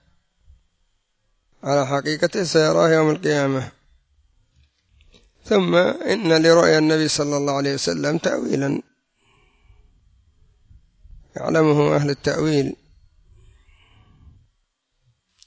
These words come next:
فتكون دلالة على الخير، دلالة على الثبات، دلالة على السنة،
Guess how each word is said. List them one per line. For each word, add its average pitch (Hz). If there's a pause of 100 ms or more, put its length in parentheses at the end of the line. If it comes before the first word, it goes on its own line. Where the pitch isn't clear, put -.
(280)
فتكون 147
دلالة 147
على 131
الخير، 139 (600)
دلالة 143
على 139
الثبات، 131 (2000)
دلالة 147
على 139
السنة، 139